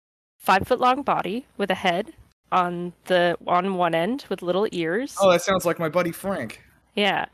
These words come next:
Speaker 1: and a slightly snort, snort, short snout. Um, and they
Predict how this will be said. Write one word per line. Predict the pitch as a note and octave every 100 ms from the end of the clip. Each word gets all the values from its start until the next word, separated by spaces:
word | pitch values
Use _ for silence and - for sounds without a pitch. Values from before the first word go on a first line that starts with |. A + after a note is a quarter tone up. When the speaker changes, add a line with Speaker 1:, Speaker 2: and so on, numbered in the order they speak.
| - - -
Speaker 1:
and | G3+
a | G3+
slightly | - G#3 G#3+ G#3 A#3
snort, | A#3 - - F#3+ G3+ G#3 - _
snort, | - - D3+ C#3+ - - - _ _ _
short | - - - G3+ G3 A3 - - - _ _ _ _ _ _
snout. | - F3 F#3 E3+ E3 G#3+ - - - - _ _ _
Um, | G3 F#3 E3+ E3 E3 -
and | F3+ E3+ E3 E3 E3+ D#3+ - _ _
they | - E3+ E3 E3 D#3+ D#3+ E3